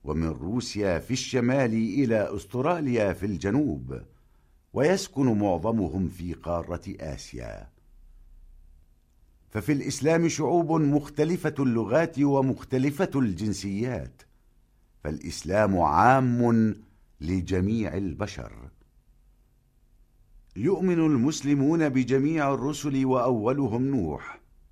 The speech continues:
ومن يؤمن بمحمد صلى الله عليه وسلم يجب أن يؤمن بكل الرسل.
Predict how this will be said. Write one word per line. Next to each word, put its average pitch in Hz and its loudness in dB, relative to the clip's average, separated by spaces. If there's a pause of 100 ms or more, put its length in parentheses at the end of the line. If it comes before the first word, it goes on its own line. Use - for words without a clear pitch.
(760)
ومن 87 0
يؤمن 87 -2
بمحمد 87 -2
صلى 82 -6
الله 90 -2
عليه 92 -2
وسلم 127 0 (180)
يجب 147 0 (180)
أن 110 2
يؤمن 98 -2
بكل 131 -4
الرسل. 67 -6